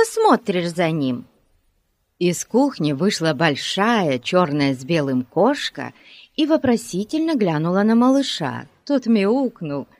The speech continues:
и попытался спрыгнуть к ней. «Забирай своего малыша, Суити», сказала миссис Минц, спуская котенка на землю. Тот сразу побежал к матери.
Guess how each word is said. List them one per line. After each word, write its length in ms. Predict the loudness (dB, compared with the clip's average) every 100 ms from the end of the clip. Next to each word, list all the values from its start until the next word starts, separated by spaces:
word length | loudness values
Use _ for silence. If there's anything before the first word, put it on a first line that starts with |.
| _ -20 _
и 100 | -2
попытался 640 | 2 2 2 2 0 -2 -6
спрыгнуть 760 | -4 -2 2 2 0 -2 -4
к 140 | -8 -6
ней. 320 | -6 -6 -12 _ _ _ _ _ _ _ _ _ _
«Забирай 840 | -6 0 2 4 6 8 8 8 4
своего 580 | 0 4 6 6 6 6
малыша, 680 | 6 6 4 4 2 2 0
Суити», 840 | -2 0 2 0 -4 -8 -8 -8 -12 _ _ _ _
сказала 640 | -16 -2 0 2 2 2
миссис 540 | 2 0 0 -4 -6 -2
Минц, 460 | 0 4 2 0 -10 _ _
спуская 680 | -16 -4 -4 0 2 2 2
котенка 540 | 0 0 0 0 0
на 180 | 2 0
землю. 640 | -2 -6 -8 -8 -10 -12 -16 _ _ _ _ _ -4
Тот 180 | -2
сразу 360 | 0 2 2 2
побежал 460 | 0 0 2 0 0
к 100 | -2
матери. 680 | -2 -4 -10 -12 -12 -14